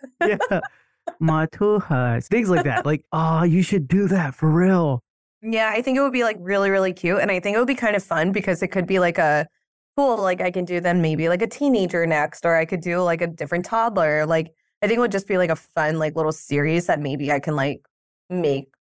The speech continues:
Speaker 1: one day. Um, but I really wanna use him. He's just, he was so cute, like, and he just, like, was so comfortable in the office space. So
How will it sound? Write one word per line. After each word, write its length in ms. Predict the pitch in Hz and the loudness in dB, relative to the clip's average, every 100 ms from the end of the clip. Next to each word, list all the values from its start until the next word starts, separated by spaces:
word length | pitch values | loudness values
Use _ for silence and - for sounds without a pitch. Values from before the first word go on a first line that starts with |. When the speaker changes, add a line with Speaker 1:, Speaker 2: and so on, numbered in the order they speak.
| _ _ | _ _
Speaker 1:
one 300 | - 180 175 | -4 0 2
day. 440 | 180 180 190 202 208 - | 2 2 0 -2 -4 -2
Um, 400 | 165 151 151 147 - _ _ - | 0 0 -2 -6 -12 _ _ -2
but 100 | 185 | 0
I 40 | |
really 220 | 175 175 | 2 0
wanna 180 | 185 170 | 2 0
use 220 | 156 151 | -2 -2
him. 220 | 151 101 | -4 -4
He's 260 | 165 180 165 | -4 -4 -2
just, 220 | 180 - _ _ _ _ | -4 -6 _ _ _ _
he 60 | 202 | -2
was 140 | 170 | -2
so 360 | - - 180 151 | -4 -2 0 0
cute, 460 | 156 - 139 117 - | -2 -2 -2 -2 -2
like, 300 | 165 147 135 | 0 0 0
and 320 | 160 151 151 - _ | 0 0 -4 -8 _
he 180 | - 202 | -10 -6
just, 160 | 170 165 | -2 0
like, 160 | 160 156 | -2 -2
was 100 | 151 | -2
so 180 | 170 165 | 0 0
comfortable 500 | - 147 160 160 160 | -4 -4 -2 0 0
in 80 | |
the 80 | 156 | 0
office 400 | 127 143 151 165 | -2 -2 -4 -4
space. 400 | - 180 190 214 | -2 0 0 -2
So 420 | - 156 147 143 | 0 0 2 -2